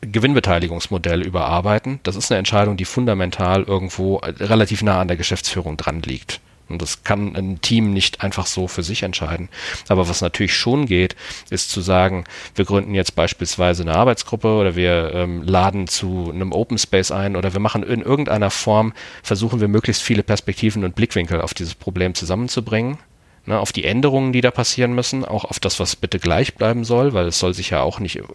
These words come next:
unbedingt immer alles verändern. Ähm, und ich habe das teilweise selber erlebt in, ähm, in Firmen, für die ich gearbeitet habe, dass man so, ähm, Fragen wie, ähm, wie wollen eigentlich die Mitarbeiter an dem,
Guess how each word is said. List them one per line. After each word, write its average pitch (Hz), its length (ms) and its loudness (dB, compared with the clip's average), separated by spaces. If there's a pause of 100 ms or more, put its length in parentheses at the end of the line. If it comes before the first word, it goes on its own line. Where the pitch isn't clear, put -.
(260)
unbedingt 98 420 -2
immer 90 180 -4
alles 110 280 2
verändern. 104 460 -2 (680)
Ähm, 87 240 2 (220)
und 98 100 2
ich - 80 2
habe 127 80 2
das - 160 2
teilweise 110 340 4
selber 107 300 6
erlebt 95 380 2
in, 92 360 -2
ähm, 87 680 -4
in 87 240 -4
Firmen, 98 260 0
für - 100 -4
die 90 100 -2
ich - 100 -2
gearbeitet 92 500 2
habe, 87 240 2
dass 95 160 0
man 92 300 0
so, 92 340 2 (720)
ähm, 87 540 2 (720)
Fragen 104 680 0
wie, 107 380 2 (540)
ähm, 98 320 2 (100)
wie 104 340 0
wollen 110 300 6
eigentlich 98 460 0
die - 80 -4
Mitarbeiter 92 640 0
an 90 120 -2
dem, 90 340 -4